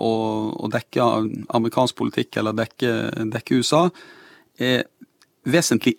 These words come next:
enklere enn å være korrespondent i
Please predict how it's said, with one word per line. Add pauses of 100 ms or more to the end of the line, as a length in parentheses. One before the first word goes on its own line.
enklere
enn
å
være
korrespondent
i